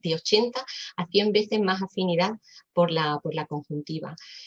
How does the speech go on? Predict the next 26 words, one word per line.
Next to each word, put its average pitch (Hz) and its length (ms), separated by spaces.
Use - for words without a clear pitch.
Entonces, 180 880
podemos 185 300
tener 214 260
<coughs> - 400
diferentes 208 400
manifestaciones 175 1040
clínicas. 156 560
Ahora 180 320
bien, 151 440
eh, 170 140
tenemos 170 360
también 196 640
la, 220 400
las 175 340
conjuntivitis 170 800
infecciosas 175 760
por 160 120
adenovirus, 208 720
que, 160 320
que - 80
sí - 180
que 165 160
conocemos, 147 560
que 175 80
empiezan 156 380
unilateralmente, 156 1040